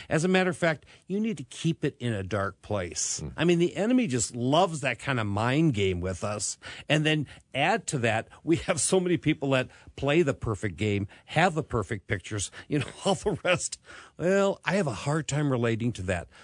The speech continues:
Speaker 1: But I do believe that shame, the sense of shame that I am not okay, which we're not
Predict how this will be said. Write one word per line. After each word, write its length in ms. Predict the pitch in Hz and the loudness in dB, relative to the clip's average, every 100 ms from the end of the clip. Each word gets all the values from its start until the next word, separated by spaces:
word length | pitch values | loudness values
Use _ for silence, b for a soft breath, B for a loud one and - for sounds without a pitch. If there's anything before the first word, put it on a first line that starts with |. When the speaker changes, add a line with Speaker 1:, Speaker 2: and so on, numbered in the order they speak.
| B - | B -4
Speaker 1:
But 120 | 127 | 0
I 100 | 117 | 0
do 360 | 110 98 143 175 | -2 0 2 2
believe 500 | 147 110 107 98 85 | 0 0 0 -2 -2
that 260 | 104 85 | -2 -4
shame, 800 | - - - 131 123 98 - - - _ _ b b b | -8 -8 -2 0 0 -2 -6 -12 -16 _ _ b b b
the 120 | - | -4
sense 680 | - - - 151 143 143 - - | -2 -2 0 2 2 0 -4 -4
of 140 | 113 | -4
shame 400 | - 135 117 110 | -2 0 2 2
that 100 | 101 - | -2 -4
I 360 | 101 110 156 - | -4 0 0 -2
am 380 | 117 127 143 127 | -2 0 2 2
not 340 | 107 113 123 - - | 2 0 -2 -4 -2
okay, 380 | 113 - 123 | -2 -2 -4
which 280 | 120 185 - | -2 -2 0
we're 160 | 226 226 | 0 2
not 520 | 185 175 196 180 - | 4 2 0 -4 -8